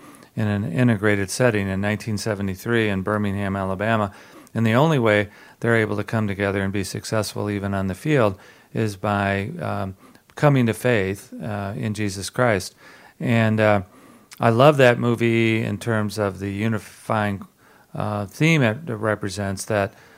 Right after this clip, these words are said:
you know, uh, we can fight, we can struggle, we can struggle against ourselves, we can,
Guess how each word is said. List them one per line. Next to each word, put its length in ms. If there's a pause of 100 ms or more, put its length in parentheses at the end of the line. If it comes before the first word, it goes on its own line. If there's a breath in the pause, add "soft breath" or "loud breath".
(140 soft breath)
you 120
know, 440
uh, 360 (100)
we 160
can 180
fight, 380
we 200
can 320 (220 soft breath)
struggle, 680
we 120
can 140
struggle 360
against 380
ourselves, 760
we 140
can, 260